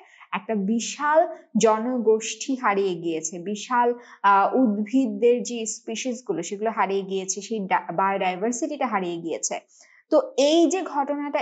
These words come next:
এর আগে ঘটেছে পৃথিবীর মধ্যে, এটাকে আমরা বলি নেপথ্য বিলুপ্তি। তো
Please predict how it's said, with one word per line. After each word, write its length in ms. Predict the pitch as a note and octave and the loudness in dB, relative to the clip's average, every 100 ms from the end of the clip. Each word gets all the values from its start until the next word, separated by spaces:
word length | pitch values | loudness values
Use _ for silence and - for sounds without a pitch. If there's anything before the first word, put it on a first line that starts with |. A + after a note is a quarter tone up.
| - | 2
এর 160 | A#3 | 2
আগে 220 | A3+ A#3 B3+ | 2 0 -2
ঘটেছে 500 | F#3+ A3 C4 C4 A#3 | 0 0 2 0 -4
পৃথিবীর 640 | A3+ A3+ G3+ G#3 G3+ - | -6 -4 -2 -2 -2 -6
মধ্যে, 360 | G3+ E3 F#3+ D#4 - - _ | -8 -8 -2 -2 -2 -20 _
এটাকে 240 | A3+ C#4 D4+ | -8 -6 -6
আমরা 180 | D4+ D4+ | -6 -6
বলি 160 | D4+ | -2
নেপথ্য 680 | A#3+ A3 A3 B3 A#3+ - C4+ | 0 0 -2 -4 -4 -10 -2
বিলুপ্তি। 720 | G#3 F3+ E3 - _ - - _ _ _ - | 2 2 0 -8 _ -16 -16 _ _ _ 2
তো 360 | D4+ C#4 - | 4 4 0